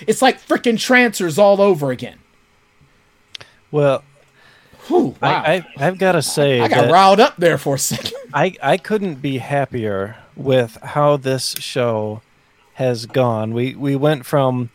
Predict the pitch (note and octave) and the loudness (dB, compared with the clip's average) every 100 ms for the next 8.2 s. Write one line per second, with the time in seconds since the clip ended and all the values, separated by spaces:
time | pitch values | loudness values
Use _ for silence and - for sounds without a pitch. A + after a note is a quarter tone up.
0 | _ _ _ - - F#3 F#3 F#3 F3+ F3 | _ _ _ -10 -4 -2 0 0 0 0
1 | F3+ C3 B2 A2+ - D#3 D#3+ E3 E3 C#3 | -2 -4 -4 -6 0 0 0 -2 -2 -2
2 | B2+ B2 C3 C3 A#2+ A2+ B2+ C#3+ - D#3 | -2 -2 -2 -2 -2 0 0 -2 -6 -4
3 | G#2+ B2+ C#3+ B2+ B2 C3+ A#2 A2+ G#2 A2+ | 0 2 2 0 0 0 0 -2 -4 -6
4 | A2+ - E3 F3+ G3 _ _ _ _ - | -6 -6 -8 -8 -10 _ _ _ _ -10
5 | D#3 C#3 B2+ B2 - D#3 D3+ D3 C3 C3 | -2 0 0 -4 -2 0 2 0 0 2
6 | B2+ A#2+ C3+ B2 B2+ A#2 D3 C#3+ C3+ - | 0 0 -2 -2 -2 -4 -4 -2 -2 -4
7 | B2+ A#2+ A#2 C#3+ - D#3+ E3+ E3+ D3 D3+ | -6 -4 -2 -4 -4 -4 -4 -2 -2 -2
8 | D#3+ D#3+ | -2 -2